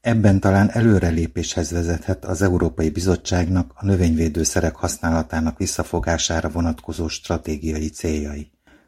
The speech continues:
A tervek szerint radikálisan csökkentenék az E U-ban a növényvédőszereket, valamint a haszonállattenyésztésben és az akvakultúra során használt antibiotikumokat,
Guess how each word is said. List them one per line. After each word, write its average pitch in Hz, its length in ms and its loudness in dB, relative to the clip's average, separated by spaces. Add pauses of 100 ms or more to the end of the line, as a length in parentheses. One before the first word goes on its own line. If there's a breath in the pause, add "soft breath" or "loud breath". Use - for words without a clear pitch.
(160 soft breath)
A 117 60 2
tervek 113 340 4
szerint 104 380 0
radikálisan 87 760 0
csökkentenék 87 760 -2
az 87 140 -2
E 90 80 4
U-ban 85 300 2
a 85 60 2
növényvédőszereket, 90 1160 2
valamint 90 400 0
a 87 40 -2
haszonállattenyésztésben 85 1400 0
és 80 180 -6
az 78 100 -8
akvakultúra 82 720 -2
során 82 340 2
használt 80 480 -6
antibiotikumokat, 82 1400 -4